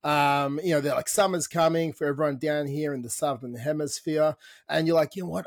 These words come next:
I wanna just, you know, take it up a notch. I wanna torch a bit, bit of fat a little bit faster." We're gonna talk about the five things you can im-, implement one of these things, or you can implement all five of these things, um, over the next twelve weeks and really turn up the fat burning effect,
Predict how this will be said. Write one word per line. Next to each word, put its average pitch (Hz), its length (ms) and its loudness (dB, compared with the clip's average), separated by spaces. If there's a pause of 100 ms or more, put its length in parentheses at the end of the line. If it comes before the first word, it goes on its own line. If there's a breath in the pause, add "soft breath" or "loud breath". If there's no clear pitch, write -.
I - 40 -8
wanna 156 200 -6
just, 135 380 -8
you 139 80 -6
know, 131 180 -6
take - 240 -2
it 165 80 -4
up 156 160 -2
a 143 60 -6
notch. 117 260 -8
I 127 60 -10
wanna 131 100 -8
torch - 320 -4
a 160 40 -18
bit, 165 120 -2 (260)
bit 165 120 2
of 143 80 -4
fat - 240 0
a - 20 -2
little 151 140 0
bit 175 120 -2
faster." 131 480 -2 (320 soft breath)
We're 208 100 2
gonna 214 100 2
talk 233 100 2
about 226 140 -2
the 185 80 -4
five 190 320 2
things 175 560 -2 (200 soft breath)
you 185 120 -4
can 170 100 -2
im-, 180 220 2
implement 170 480 -2
one 160 240 2
of 214 100 -6
these 214 280 -4
things, 208 340 0
or 147 120 0
you 139 80 -4
can 135 160 -6
implement 135 440 -2
all 139 160 -2
five 190 340 4
of 180 60 0
these 190 240 0
things, 190 420 0 (240 loud breath)
um, 151 560 0
over 165 540 6
the 151 80 -2
next - 480 -4
twelve 151 320 0
weeks 190 480 4 (260 soft breath)
and 156 460 2
really 202 520 4
turn 190 440 0
up 165 260 0
the 143 100 -10
fat - 420 -2
burning 165 480 0
effect, 123 560 -6